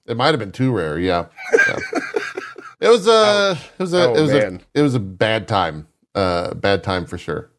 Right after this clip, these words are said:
Speaker 1: But yeah, apart from that,
Speaker 2: Goddamn.
Speaker 1: I had
Speaker 3: Bad,
Speaker 1: good,
Speaker 3: bad,
Speaker 1: good
Speaker 3: bad
Speaker 1: holidays.
Speaker 3: times at J P High.
Speaker 2: So you
Speaker 1: Had
Speaker 2: don't
Speaker 1: good
Speaker 2: know,
Speaker 1: holidays.
Speaker 2: like,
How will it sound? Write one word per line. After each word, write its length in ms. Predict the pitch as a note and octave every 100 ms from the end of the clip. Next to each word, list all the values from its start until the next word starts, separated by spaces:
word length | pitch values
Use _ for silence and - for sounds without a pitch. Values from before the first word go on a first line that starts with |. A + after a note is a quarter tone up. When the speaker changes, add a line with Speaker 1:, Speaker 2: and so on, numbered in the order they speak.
| _
Speaker 1:
But 260 | E2 - - _ _ _
yeah, 80 | C#4
apart 200 | - G3+
from 120 | B2
that, 120 | E3+ D#3+
Speaker 2:
Goddamn. 80 |
Speaker 1:
I 40 | D3
had 100 | D3+
Speaker 3:
Bad, 220 | A#2+ A#2+
Speaker 1:
good, 80 | -
Speaker 3:
bad, 220 | C3 C3+
Speaker 1:
good 100 | A2+
Speaker 3:
bad 120 | B2+ B2+
Speaker 1:
holidays. 200 | - A#2+
Speaker 3:
times 160 | A2+
at 60 | A2
J 180 | A2+ G#2+
P 200 | A2+ G#2
High. 300 | G2+ F#2+ - - _ _ _
Speaker 2:
So 180 | G3+ F#3+ _
you 80 | F3
Speaker 1:
Had 80 | G#3+
Speaker 2:
don't 140 | B3+
Speaker 1:
good 40 | -
Speaker 2:
know, 60 | -
Speaker 1:
holidays. 340 | - G3 F3
Speaker 2:
like, 100 | C3+